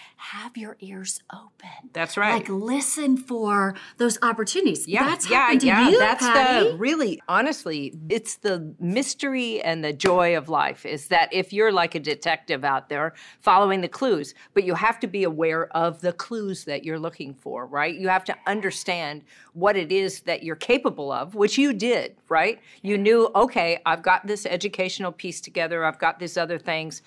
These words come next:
Speaker 2: and I'm gonna go and do something and
Speaker 1: Yeah.
Speaker 2: change the world." You had a good role model for that too. But one of the things I wondered is,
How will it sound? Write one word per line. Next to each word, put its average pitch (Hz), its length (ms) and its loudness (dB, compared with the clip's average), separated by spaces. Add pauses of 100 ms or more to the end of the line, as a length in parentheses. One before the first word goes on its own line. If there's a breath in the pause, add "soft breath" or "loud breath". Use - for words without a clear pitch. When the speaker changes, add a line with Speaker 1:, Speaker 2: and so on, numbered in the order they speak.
(380 loud breath)
Speaker 2:
and 190 480 0
I'm 170 140 0
gonna 185 140 -4
go 160 240 -2
and 156 200 -6
do 226 220 -8
something 151 560 -10
and 156 220 -10
Speaker 1:
Yeah. 139 40 -18
Speaker 2:
change 196 460 -6
the 196 80 0
world." 196 340 0
You 180 120 -2
had 170 140 2
a 160 40 -6
good 170 260 -8
role 202 260 0
model 160 340 -2
for - 200 -12
that 147 280 -4
too. 262 280 -4
But 165 300 -8
one 247 240 -4
of 392 80 -8
the 220 100 -4
things 165 340 -8
I 180 100 0
wondered 156 420 -8
is, 147 260 -8